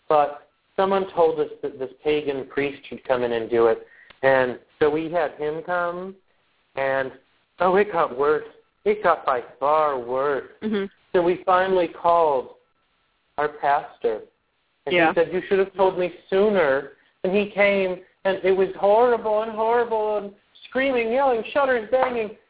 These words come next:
Speaker 1: and he got it to leave. And I thought, yeah, because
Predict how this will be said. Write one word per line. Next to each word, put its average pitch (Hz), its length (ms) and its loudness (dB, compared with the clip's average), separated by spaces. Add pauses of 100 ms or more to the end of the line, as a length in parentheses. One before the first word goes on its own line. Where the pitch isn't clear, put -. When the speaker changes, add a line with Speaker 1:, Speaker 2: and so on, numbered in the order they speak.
(120)
Speaker 1:
and 170 140 -8
he 196 80 -2
got 170 240 2
it 165 160 -6
to 160 80 2
leave. 147 280 -2
And 131 80 -2
I 147 60 -2
thought, 175 200 2
yeah, 175 280 0
because 151 500 -2